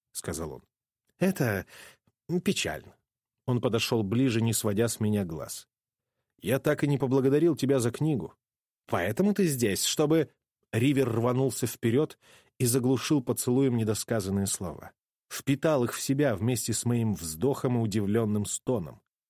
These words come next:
Его требовательный рот завладел моим с такой страстью, что у меня подкосились колени. На несколько безумных мгновений я утонул в Ривере. Его запах, его кожа, вкус, свежий, мятный,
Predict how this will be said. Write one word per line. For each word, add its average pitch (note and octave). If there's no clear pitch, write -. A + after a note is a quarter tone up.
Его G2
требовательный D3
рот C#3+
завладел B2+
моим C#3
с -
такой D3
страстью, -
что -
у A#2
меня A#2+
подкосились -
колени. -
На F#2
несколько C#3
безумных B2
мгновений B2+
я A2+
утонул B2
в A2
Ривере. G#2+
Его F2+
запах, F#2
его G2+
кожа, A2+
вкус, -
свежий, G2
мятный, G2+